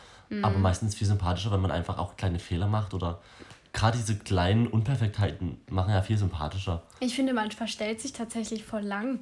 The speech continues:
Speaker 1: irgendwie.
Speaker 2: Mhm.
Speaker 1: Also ich war jetzt ja noch, wie gesagt, in keiner Beziehung, aber ich hab's von vielen gehört, diese Anfangsphase und so, dass man sich da länger noch verstellt.
Speaker 2: Ja,
Speaker 1: Also
Speaker 2: das, ja, das kommt auf die,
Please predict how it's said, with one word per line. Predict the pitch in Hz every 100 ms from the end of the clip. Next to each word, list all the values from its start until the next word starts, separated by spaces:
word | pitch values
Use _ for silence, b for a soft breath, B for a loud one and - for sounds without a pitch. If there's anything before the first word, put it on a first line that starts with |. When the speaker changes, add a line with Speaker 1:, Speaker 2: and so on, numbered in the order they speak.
| -
Speaker 1:
irgendwie. | 247 214 214 208 202 202 90
Speaker 2:
Mhm. | 92 104
Speaker 1:
Also | - 226 214
ich |
war | 233 247
jetzt | 247 254
ja | 233
noch, | 214
wie | 208
gesagt, | 202 208 214
in | 240
keiner | 226 196
Beziehung, | 185 - 202 220 349 427 B B B
aber | - 226 220 208 - - -
ich | 220 -
hab's | 220 -
von | 208
vielen | 202 233 220
gehört, | 202 208 262 277
diese | 214 220
Anfangsphase | 220 240 294 285 - 269 269 285 302
und | 294 294
so, | 302 320 B B B -
dass | 226
man | 233
sich | 214 208
da | 202
länger | 202 196 220 311
noch | 247 202
verstellt. | - 190 - 196 196 214 B B B B B _ - _ _ _
Speaker 2:
Ja, | 120 104
Speaker 1:
Also | 160 220 220
Speaker 2:
das, | 117 98 - 98
ja, | 95 123
das | 117
kommt | 135 139
auf |
die, | 139